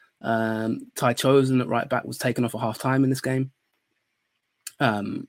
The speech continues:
they've sold Robin Teehee to Saudi Arabia, which I thought was a really strange move. Uh, a player I really like, talked about him a lot, but they, they, they look a bit light in defense. Um, yeah, I don't think, I don't think, like, I just came out of that match thinking, you know what, what, what has actually Henningberg changed,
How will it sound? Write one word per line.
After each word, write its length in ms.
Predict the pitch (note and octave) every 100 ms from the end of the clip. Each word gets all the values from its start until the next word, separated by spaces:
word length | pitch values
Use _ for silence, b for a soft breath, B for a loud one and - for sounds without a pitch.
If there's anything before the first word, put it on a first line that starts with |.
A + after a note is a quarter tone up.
| -
they've 120 | A#2+
sold 180 | C3 B2
Robin 200 | A#2 A2+
Teehee 320 | C3+ C3+ B2+
to 80 | A#2
Saudi 220 | A#2 A2+
Arabia, 240 | A#2+ C3+
which 120 | C3 A#2
I 40 |
thought 140 | B2+
was 120 | A2+ A2
a 80 |
really 440 | A2 B2 C3 B2+ A2
strange 340 | - G#2+ G#2+
move. 280 | G#2+ G#2+ A#2 _ _ _ _ _ _ -
Uh, 340 | A#2 G#2+ G#2+ G#2
a 40 |
player 280 | - C3+ A2+
I 20 |
really 320 | A2+ B2 A#2
like, 220 | A2 A2
talked 180 | - A2+
about 140 | - A2+
him 120 | G#2+
a 40 |
lot, 220 | A2+ A#2
but 180 | G#2+ -
they, 120 | A2
they, 220 | A2 A2+ - - -
they 100 | A#2
look 140 | C3
a 40 | A#2
bit 140 | A#2
light 220 | A2+ A#2
in 100 | A2+
defense. 480 | G#2+ B2 B2+ - - _ _ _ _ _ _ _ -
Um, 520 | A#2+ A2+ A2+ A2+ A2+ - _ _ _ _ - - _
yeah, 100 | -
I 40 | C3+
don't 220 | D#3 F3
think, 440 | - D#3+ - - _ -
I 80 | A#2+
don't 200 | D#3+ E3
think, 280 | D3+ B2 - _ _
like, 120 | B2 A#2+
I 40 |
just 180 | D3 -
came 180 | D#3+ D3
out 100 | A#2+
of 60 |
that 120 | A#2
match 220 | B2 - -
thinking, 260 | A2 -
you 60 | A#2
know 100 | B2
what, 240 | A2 -
what, 240 | B2+ C3 B2+
what 200 | C3+ C#3
has 140 | B2+
actually 280 | A#2+ B2+ A#2
Henningberg 480 | A#2 A2+ A2+ G#2+ -
changed, 420 | A#2 A2 A2